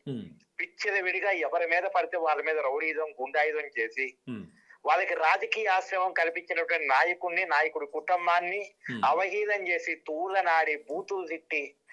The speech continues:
Speaker 2: ఆమె
Speaker 1: మ్మ్.
Speaker 2: కూడని మాటలు అని,
Speaker 1: మ్మ్.
Speaker 2: ఇలా ఎమ్మెల్యే పోస్ట్ పోయింది, వాళ్ళ
Speaker 1: అవును.
Speaker 2: వెనక ఉన్న అధినాయకుడి పోస్ట్ పోయింది.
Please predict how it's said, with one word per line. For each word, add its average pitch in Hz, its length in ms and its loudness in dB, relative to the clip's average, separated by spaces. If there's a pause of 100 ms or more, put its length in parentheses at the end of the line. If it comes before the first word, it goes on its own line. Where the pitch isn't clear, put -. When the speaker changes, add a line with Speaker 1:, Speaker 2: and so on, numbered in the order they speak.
(160)
Speaker 2:
ఆమె 185 180 4
Speaker 1:
మ్మ్. 180 120 -2
Speaker 2:
కూడని 220 360 0
మాటలు 185 360 2
అని, 143 340 2 (220)
Speaker 1:
మ్మ్. 101 400 -12
Speaker 2:
ఇలా 170 440 4
ఎమ్మెల్యే 185 420 0
పోస్ట్ 190 360 -4
పోయింది, 185 480 -2 (360)
వాళ్ళ 180 320 6
Speaker 1:
అవును. 170 400 4 (340)
Speaker 2:
వెనక 208 280 0
ఉన్న 196 120 0
అధినాయకుడి 185 720 4
పోస్ట్ 180 420 -2
పోయింది. 143 380 -2